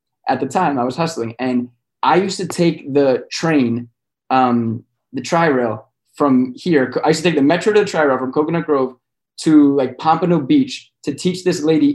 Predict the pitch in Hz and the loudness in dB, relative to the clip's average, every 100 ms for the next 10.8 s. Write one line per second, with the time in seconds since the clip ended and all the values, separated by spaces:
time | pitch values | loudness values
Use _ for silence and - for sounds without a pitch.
0 | 143 156 147 123 117 - _ _ - - | 0 -2 0 0 -4 -12 _ _ -12 -2
1 | 139 139 123 - - 135 - 151 - 107 | 0 2 -2 -6 -8 -4 2 2 2 -6
2 | 101 - 151 - 160 143 139 143 139 127 | -6 -4 -6 -4 -4 -2 0 0 0 -4
3 | 123 135 135 127 120 117 - - _ _ | -6 -4 0 0 0 -4 -10 -20 _ _
4 | _ 165 156 208 240 247 208 214 151 143 | _ 2 2 6 6 4 2 0 2 2
5 | 143 151 190 226 156 139 120 117 160 180 | 2 4 2 4 2 2 -2 0 4 4
6 | 147 135 120 113 120 120 123 120 _ _ | 4 0 -6 -4 -4 -4 -4 -6 _ _
7 | _ - - 180 208 240 156 113 135 135 | _ -20 -10 -4 2 4 4 2 -2 -2
8 | 131 131 156 156 160 135 147 143 143 135 | -2 2 2 2 0 2 0 0 -2 -4
9 | 131 120 135 147 139 151 151 127 117 127 | -4 -6 -8 -6 -2 -2 -2 -6 -4 -6
10 | - 131 120 117 107 - - - | -2 -2 -2 -4 -8 -8 -10 -12